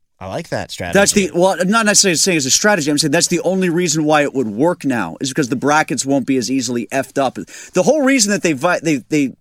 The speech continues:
Speaker 2: went against this for a long time was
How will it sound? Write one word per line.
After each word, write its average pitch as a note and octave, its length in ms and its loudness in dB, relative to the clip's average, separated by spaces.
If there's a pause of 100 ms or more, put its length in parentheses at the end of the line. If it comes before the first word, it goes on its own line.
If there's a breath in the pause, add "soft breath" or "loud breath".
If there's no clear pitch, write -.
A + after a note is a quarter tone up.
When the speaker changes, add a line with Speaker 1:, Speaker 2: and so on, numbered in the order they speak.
Speaker 2:
went D#3 240 0
against E3 340 0
this C3 160 -2
for C3+ 140 -2
a B2 80 2
long D3 320 2
time D3 340 0
was G2 440 -2